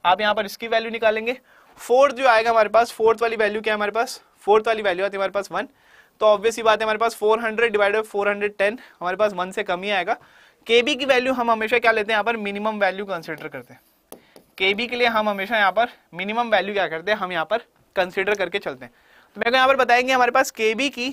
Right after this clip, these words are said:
हमारे पास सबसे मिनिमम वैल्यू कितनी आ रही है, केबी की यहाँ पर हमारे पास सबसे मिनिमम वैल्यू यहाँ पर कितनी देखने को मिल रही है।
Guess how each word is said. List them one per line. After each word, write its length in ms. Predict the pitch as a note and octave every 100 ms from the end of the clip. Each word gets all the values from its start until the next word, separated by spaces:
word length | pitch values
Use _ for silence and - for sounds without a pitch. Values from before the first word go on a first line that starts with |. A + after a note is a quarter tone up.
| -
हमारे 260 | G3+ G#3+
पास 160 | A#3+ B3
सबसे 300 | A3 - C4+
मिनिमम 340 | A#3+ A3+ B3
वैल्यू 240 | A#3 A3 A#3+
कितनी 240 | A3 G#3+
आ 100 | G#3
रही 120 | D#3
है, 80 | C3+ - _ _ _ _ _ _ _ -
केबी 280 | G#3+ A3 B3+
की 100 | B3+
यहाँ 160 | A3
पर 140 | G#3+ A#3
हमारे 220 | G#3+ G3
पास 180 | G3 A3
सबसे 260 | G#3+ - A#3
मिनिमम 280 | G#3+ A3 A3+
वैल्यू 260 | G3 G3
यहाँ 180 | A#3 F#3
पर 180 | F3 A#3+ - _ -
कितनी 240 | G3 A3
देखने 240 | G3 F3
को 60 | F3+
मिल 120 | D#3+
रही 120 | B2+
है। 60 | B2+